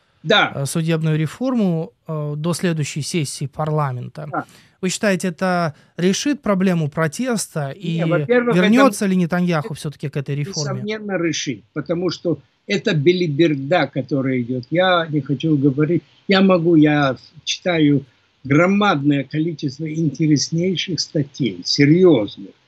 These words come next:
Speaker 1: не те баррикадные, понимаете? Что вы ожидаете от баррикадных, э, э, людей,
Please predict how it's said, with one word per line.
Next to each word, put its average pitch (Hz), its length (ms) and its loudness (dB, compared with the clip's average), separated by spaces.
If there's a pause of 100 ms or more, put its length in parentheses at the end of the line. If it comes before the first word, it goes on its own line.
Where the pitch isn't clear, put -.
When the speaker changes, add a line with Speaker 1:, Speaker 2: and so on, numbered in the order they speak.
(380)
Speaker 1:
не 226 200 4
те 190 220 0
баррикадные, 147 1000 0 (100)
понимаете? 156 600 -8
Что 226 140 -4
вы 262 160 6
ожидаете 220 480 -2
от 190 80 -4
баррикадных, 180 880 -2
э, 185 260 -2 (400)
э, 175 540 2
людей, 170 560 2